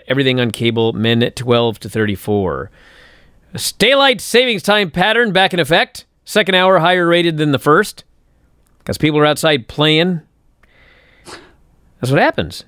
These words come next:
One point seven eight million viewers in the first hour, one point eight seven million viewers in the second hour, and then down to one point six six million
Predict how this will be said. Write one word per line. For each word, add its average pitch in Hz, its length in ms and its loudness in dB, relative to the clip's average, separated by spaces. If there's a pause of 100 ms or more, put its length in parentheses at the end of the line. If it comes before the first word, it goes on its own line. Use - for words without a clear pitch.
(120)
One 139 140 -2
point 160 180 0
seven 165 240 -2
eight 160 100 0
million 151 320 2
viewers 143 360 2
in 127 80 0
the 110 40 0
first 143 300 0
hour, 143 180 2
one 131 160 -2
point 139 340 -2
eight 180 280 -2
seven 185 560 0
million 170 340 2
viewers 156 300 2
in 139 80 0
the 131 80 0
second 160 320 -2
hour, 160 380 2 (420)
and 131 180 -2
then 139 120 0
down 135 180 2
to 131 60 -2
one 127 160 -2
point 120 240 -2
six - 320 -6
six - 320 -4
million 107 640 0